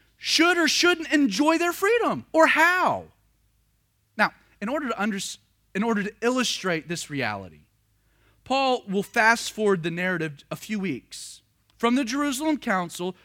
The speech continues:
to a situation that took place when Peter had come to Antioch. Ver-, look at verse eleven. Now, when Peter had come to Antioch, Paul says, "I withstood him to his face," because he was to be blamed.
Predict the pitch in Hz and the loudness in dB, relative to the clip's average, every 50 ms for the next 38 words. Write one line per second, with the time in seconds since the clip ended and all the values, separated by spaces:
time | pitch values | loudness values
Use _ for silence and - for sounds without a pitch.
0 | _ _ - 220 - 190 - - 220 180 - 214 208 220 233 226 - 226 226 233 | _ _ -14 -10 -10 -10 -8 -8 -10 -8 -6 0 2 2 2 2 0 -4 -6 -6
1 | - - - 226 214 - - 170 147 156 156 - - - _ _ _ - 190 196 | -6 -6 -8 -8 -8 -6 -4 -4 -2 -2 -2 -6 -10 -16 _ _ _ -4 -4 -4
2 | - - - - 302 302 294 285 262 226 180 214 220 202 185 190 190 190 190 180 | -4 -4 -4 -2 0 0 0 0 -2 -2 -2 -4 -4 -4 -4 -4 -6 -6 -6 -6
3 | 160 135 135 - 233 254 233 - 226 226 233 220 190 196 - 175 170 147 131 113 | -6 -8 -8 -8 -8 -8 -6 -6 -6 -6 -6 -4 -6 -6 -4 -4 -4 -4 -4 -6
4 | 98 - _ _ _ _ _ _ _ _ _ _ _ _ _ _ _ _ _ - | -10 -14 _ _ _ _ _ _ _ _ _ _ _ _ _ _ _ _ _ -20
5 | - - _ - 240 247 254 196 - 294 311 330 320 320 226 277 269 254 254 202 | -20 -16 _ 0 0 2 2 2 0 0 0 0 0 0 0 0 0 0 0 0
6 | 226 233 226 208 175 143 131 131 143 - - - - 240 262 277 262 - - 196 | -2 -2 -2 -2 -2 -2 0 -2 -2 -4 -6 -2 0 2 2 2 2 0 0 -2
7 | 202 190 - - 220 262 233 220 - - - - 262 269 262 269 226 - 247 208 | -2 -2 2 2 2 4 4 2 -2 -4 -4 -4 -2 -2 0 -2 -2 -2 -4 -4
8 | - - - - 226 208 160 117 95 - - - - - - _ _ _ _ _ | -4 -6 -4 0 0 0 0 -2 -6 -10 -14 -14 -16 -18 -20 _ _ _ _ _
9 | _ _ _ _ _ _ _ _ _ _ _ _ _ _ _ _ _ _ _ _ | _ _ _ _ _ _ _ _ _ _ _ _ _ _ _ _ _ _ _ _
10 | _ _ _ _ _ _ _ _ _ _ _ _ _ _ _ _ _ _ _ _ | _ _ _ _ _ _ _ _ _ _ _ _ _ _ _ _ _ _ _ _
11 | _ 185 160 208 180 220 262 247 185 147 147 156 143 117 135 160 175 165 127 107 | _ -8 -6 -6 -2 -2 -2 -2 -2 -4 -8 -10 -10 -8 -6 -6 -4 -4 -6 -8
12 | 95 85 76 - _ | -12 -16 -20 -20 _